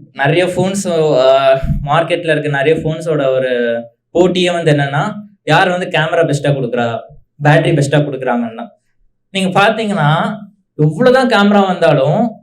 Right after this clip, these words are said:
உங்களுக்கு அந்த clear, இப்போ நேர்ல பாக்குறதுக்கும், இப்போ நீங்க ஏதாச்சும் ஒரு ட்ரிப்பு போறீங்க, நீங்க நேர்ல பாக்குறது எப்படி இருக்கும், அதே நீங்க போன்ல போட்டோ எடுத்தா எப்படி இருக்கும்?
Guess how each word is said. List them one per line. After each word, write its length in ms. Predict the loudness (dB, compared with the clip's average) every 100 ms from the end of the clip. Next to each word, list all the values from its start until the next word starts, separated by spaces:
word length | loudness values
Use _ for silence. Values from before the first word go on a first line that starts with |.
| _ _ _
உங்களுக்கு 480 | -4 -2 0 0 0 2 2 2 -2 -12 -20 -20 -20 -20 -16
அந்த 360 | -8 -4 -4 -4
clear, 220 | 0 0
இப்போ 180 | 0 -2 2 2 0 -6
நேர்ல 420 | -2 0 2 2 2
பாக்குறதுக்கும், 840 | 0 0 0 0 2 2 2 -2
இப்போ 140 | -4 -4
நீங்க 180 | 0 2
ஏதாச்சும் 240 | 2 0
ஒரு 180 | 2 2 2 0 -4 -14 _ _
ட்ரிப்பு 240 | -2 2
போறீங்க, 380 | 2 2 0 -2 -6 -6 -10 _
நீங்க 200 | _ -2
நேர்ல 380 | 0 2 2 2
பாக்குறது 400 | 0 2 0 0
எப்படி 180 | -2 0
இருக்கும், 320 | -2 -2 -6
அதே 200 | -4 -4
நீங்க 180 | -2 -2
போன்ல 540 | -6 -2 -2 -2 -4 -4
போட்டோ 220 | -2 -2
எடுத்தா 200 | -2 -2
எப்படி 160 | -2
இருக்கும்? 300 | -6 -10 -20